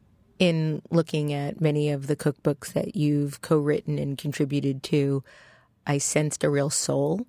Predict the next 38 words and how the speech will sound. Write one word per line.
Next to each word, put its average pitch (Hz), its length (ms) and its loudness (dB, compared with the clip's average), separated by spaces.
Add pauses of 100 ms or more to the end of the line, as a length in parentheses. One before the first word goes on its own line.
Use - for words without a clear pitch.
(140)
to - 140 0
the 147 80 4
recipes 190 680 0
and 143 140 0
to 147 100 -4
the 147 100 2
way 139 120 0
that 131 160 -10
they're 139 120 0
presented 143 680 0
and 139 180 0
the 139 60 -2
respect 139 440 -4 (100)
that 139 340 -2 (300)
both 151 360 2
the 139 100 0
food 143 640 0 (260)
as 139 220 0
well 139 320 2
as 135 380 -2
the 135 500 0 (1080)
cook - 540 -2 (380)
is 135 720 0 (480)
experiencing 147 800 -2
or, 147 260 -2
or 147 120 0
what 139 160 4
you're 135 120 -4
hoping 143 420 -2
that 135 160 -4
they - 80 -2
experience 143 640 -2
by 151 140 -2
bringing 143 340 0
these 143 200 -2
two - 180 -2
things 135 420 -6
together. 139 520 -4